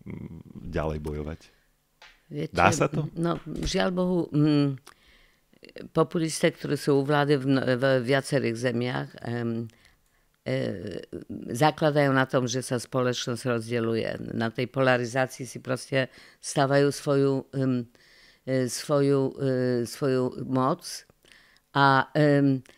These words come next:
Speaker 2: používajú v tom rozhodujúcom okamžiku, em, strach. Proste tých obyvateľov, ktorí väčšinou sú,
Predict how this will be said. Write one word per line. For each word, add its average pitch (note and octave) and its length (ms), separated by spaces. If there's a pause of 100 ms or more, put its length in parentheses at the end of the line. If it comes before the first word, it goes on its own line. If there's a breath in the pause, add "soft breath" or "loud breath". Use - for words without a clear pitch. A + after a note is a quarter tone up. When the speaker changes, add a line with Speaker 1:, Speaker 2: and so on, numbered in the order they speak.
(160 soft breath)
Speaker 2:
používajú D#3 760
v - 80
tom C3+ 240
rozhodujúcom C#3 960
okamžiku, C#3 720
em, B2+ 320
strach. B2 560 (640 soft breath)
Proste C3+ 400
tých B2+ 240
obyvateľov, C#3 640
ktorí C3 240
väčšinou C3 480
sú, C3+ 240